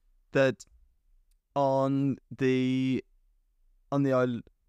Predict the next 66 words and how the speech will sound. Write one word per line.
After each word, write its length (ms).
PlayStation 720
or 80
Xbox, 560
wherever 220
you're 160
at, 240
wherever 280
you're 140
on 180
with 120
the 80
boys, 800
you 120
know, 120
you're 180
up 140
till 220
late 120
in 180
the 80
night 420
and 140
all 180
this 220
and 80
that. 200
And 80
then 100
whenever 240
you 120
go 140
off, 280
it's 140
like 180
you've 100
just 200
spent, 300
like, 280
however 260
many 240
hours 260
talking 240
to 40
these 100
people, 220
and 80
then 80
all 80
of 60
a 20
sudden 220
they're, 100
like, 200
not 220
there, 200
and 100
you're, 80
like, 160
on 100
your 140
own, 160
and 80
it's 120
just 200
like, 100
oh. 380